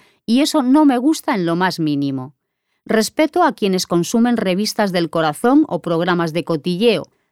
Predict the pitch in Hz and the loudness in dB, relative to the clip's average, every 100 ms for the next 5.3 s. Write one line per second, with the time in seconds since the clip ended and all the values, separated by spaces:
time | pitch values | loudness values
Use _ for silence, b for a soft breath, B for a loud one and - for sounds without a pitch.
0 | _ _ _ - 247 240 294 320 311 233 | _ _ _ 0 2 4 6 4 4 0
1 | 269 - 220 320 196 - 208 208 202 226 | 0 -2 -4 -2 -4 -2 -2 0 0 0
2 | 196 185 233 240 302 294 294 302 b b | 2 2 2 2 4 4 2 -2 b b
3 | 240 262 285 277 - 320 349 - - 214 | 0 2 2 -2 2 2 2 -2 -4 -2
4 | 208 233 277 220 156 - 190 185 - 233 | 0 2 2 0 -4 -4 -4 -2 0 -2
5 | 233 247 262 | 0 -4 -4